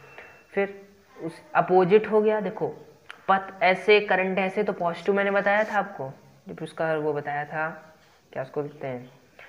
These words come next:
हम्म, concept, R आई T equal to zero, और बाकी इधर से तो मतलब ही नहीं branch से, तो यहाँ से हम कह सकते हैं आर आई टू equal to P I one।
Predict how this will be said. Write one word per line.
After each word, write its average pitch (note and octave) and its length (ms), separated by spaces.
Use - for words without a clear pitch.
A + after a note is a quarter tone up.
हम्म, C3 760
concept, D#3+ 540
R D#3+ 180
आई D#3+ 160
T F3 160
equal E3 280
to F#3 140
zero, C3 260
और D#3+ 60
बाकी E3+ 300
इधर E3+ 220
से E3+ 140
तो E3 100
मतलब E3+ 380
ही G3 60
नहीं F#3+ 140
branch E3 340
से, D#3 280
तो F3+ 60
यहाँ E3+ 260
से F3+ 100
हम F3+ 120
कह E3+ 180
सकते E3 240
हैं - 160
आर D#3 400
आई D3+ 340
टू D3+ 140
equal D3+ 420
to F#3+ 180
P E3+ 160
I C3 220
one। C3+ 260